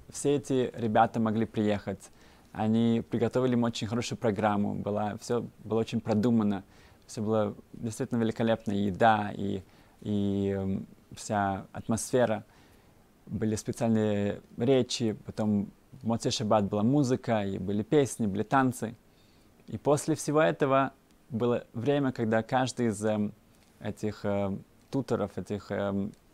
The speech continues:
людей, которые по-, пришли, приехали с ним помогать, им, им преподавать, и с ними как-то на-, найти общий язык, а, у них было время, где они могли сесть с ними и обговорить все их проблемы, и как-то их направить.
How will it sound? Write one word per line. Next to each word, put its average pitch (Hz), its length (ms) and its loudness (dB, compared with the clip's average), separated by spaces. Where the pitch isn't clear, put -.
людей, 104 300 -2
которые 101 340 -4
по-, - 140 -8
пришли, 110 440 -4
приехали 110 300 -4
с - 80 -6
ним 107 120 0
помогать, 117 500 0
им, 107 340 -2
им 101 340 0
преподавать, 107 640 0
и - 40 -12
с - 100 -12
ними 110 120 0
как-то 104 300 -6
на-, 104 140 -2
найти 107 420 -2
общий 110 380 -2
язык, 127 380 -2
а, 113 220 -2
у 110 60 2
них 127 180 2
было 135 120 2
время, 147 240 2
где 131 120 2
они 117 100 2
могли 113 220 2
сесть 151 320 -2
с - 20 -6
ними 165 360 -2
и 120 240 -2
обговорить 123 420 -2
все - 160 -4
их 113 140 -6
проблемы, 131 460 0
и - 20 -2
как-то 123 280 -6
их 110 80 -6
направить. 110 520 2